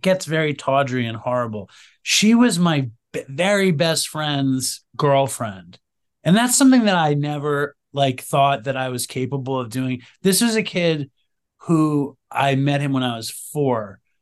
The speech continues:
And when we were in our mid twenties, he had brought his stoner girlfriend back, and he didn't smoke weed. And I decided that me and her had a lot in common, so we should have sex. And as soon as we had sex,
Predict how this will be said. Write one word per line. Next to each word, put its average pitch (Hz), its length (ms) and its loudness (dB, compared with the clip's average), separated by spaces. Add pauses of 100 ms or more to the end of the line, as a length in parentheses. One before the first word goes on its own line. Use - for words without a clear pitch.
(240)
And 139 220 2
when 131 320 2
we 143 160 0
were 131 220 0
in 135 160 -6
our 127 240 -2
mid 143 440 0
twenties, 139 680 -2
he 143 180 -6
had 120 180 -4
brought 135 320 0
his 131 260 -6
stoner 139 520 -2
girlfriend 131 600 -4
back, 117 440 -8 (220)
and 135 100 0
he 185 220 0
didn't 156 240 2
smoke 135 420 -2
weed. 123 400 -4 (320)
And 143 140 2
I 139 80 0
decided 147 540 0
that 127 140 -4
me 135 200 2
and 135 100 -4
her 123 220 -4
had 123 120 -4
a 120 60 -6
lot 120 220 -4
in 117 120 -6
common, 131 540 0 (300)
so 139 200 2
we 127 200 4
should 117 440 -2
have 120 280 -4
sex. - 500 -2 (400)
And 143 460 2 (260)
as 143 180 2
soon 208 220 4
as 180 160 2
we 165 160 0
had 147 260 0
sex, 147 680 -4